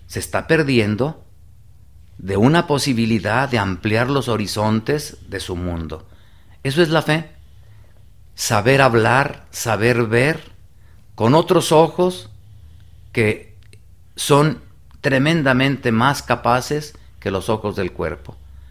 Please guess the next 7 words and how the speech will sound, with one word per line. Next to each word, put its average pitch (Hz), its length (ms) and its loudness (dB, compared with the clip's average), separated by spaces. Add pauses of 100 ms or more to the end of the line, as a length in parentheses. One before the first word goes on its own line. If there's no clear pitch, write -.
(600)
Y 120 140 4
que 120 100 -2
a 107 60 2
veces 156 680 2 (540)
con 107 240 0
la 101 120 0
fe 135 380 0